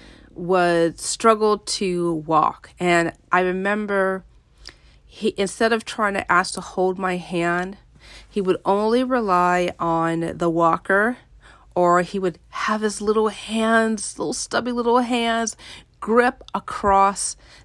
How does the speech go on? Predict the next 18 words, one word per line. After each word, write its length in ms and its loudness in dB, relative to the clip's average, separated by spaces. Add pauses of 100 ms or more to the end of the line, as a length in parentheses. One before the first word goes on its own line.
(120)
the, 640 -4
the 120 2
walls 760 2 (120)
and 320 -2 (160)
kinda 260 4
walk 360 0
laterally 640 6 (220)
<laughs> 720 2
against 380 0
the 80 0
walls. 460 4 (100)
And 100 -2
it 60 0
was 180 -2
very 520 2
fascinating 680 -2
to 120 -10
see 400 -6